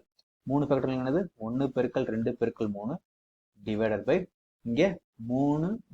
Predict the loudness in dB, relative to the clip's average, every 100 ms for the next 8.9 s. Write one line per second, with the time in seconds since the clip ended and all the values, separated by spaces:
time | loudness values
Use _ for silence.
0 | -2 2 4 2 -2 -6 -2 -2 0 2
1 | 2 0 0 4 6 4 0 0 0 0
2 | -2 -4 -8 _ -8 -6 -4 -4 -4 -4
3 | -2 -2 -4 -4 -4 -4 -2 -2 -2 -2
4 | -4 -2 -4 -4 -4 -2 -2 -4 -4 -4
5 | -4 -8 -12 _ -20 _ _ -8 -8 -4
6 | -4 -2 -4 -4 -8 -8 -6 -4 -4 -2
7 | -4 -4 -6 -8 -16 _ _ _ _ -20
8 | -20 _ _ _ _ -4 2 4 2